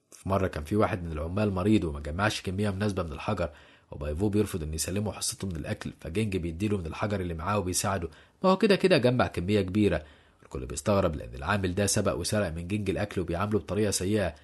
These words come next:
وبيقولوا إنهم كلهم زي بعض لازم يساعدوا بعض علشان الدنيا تمشي. وباي هي كمان بتعمل له دواء علشان تعالجه من مرضه ويتحسن بسرعة قبل ما تبقى نهايته الموت.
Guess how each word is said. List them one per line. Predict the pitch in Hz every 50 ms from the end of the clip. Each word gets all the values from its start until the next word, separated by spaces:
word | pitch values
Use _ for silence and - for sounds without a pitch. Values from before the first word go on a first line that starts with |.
| _ _ _ _ _ -
وبيقولوا | 202 226 220 214 208
إنهم | 220 220 202
كلهم | - 208 202 202 196 180
زي | 165 180 185 185
بعض | 175 196 190 185 175
لازم | 185 185 180 170 180 147
يساعدوا | 110 - 120 101 113 104 87
بعض | 104 107 110 101 82
علشان | 67 69 - - 110 101
الدنيا | 98 87 98 107 107 98
تمشي. | - - 110 95 - - 90 80 76 - - _ _ _ _ _ _ _ _ -
وباي | - 76 82 78 78
هي | 80 76 76
كمان | - 80 80 95 104 101 92
بتعمل | 82 80 - 80 80 98 107 101
له | 95
دواء | 85 104 107 104 87
علشان | 82 82 - - 107 90 -
تعالجه | - 87 95 110 110 101 82 - - 78 - _ - -
من | 82
مرضه | 90 104 107 104 95 87 87
ويتحسن | 82 80 - - - 110 - - 117
بسرعة | 113 127 - 180 175 156 156 165
قبل | 165 160 170 165
ما | 160
تبقى | 156 156 180 170 139 - 135 131
نهايته | 104 92 92 101 110 - - 110 107 101
الموت. | 98 87 - - - - - - - -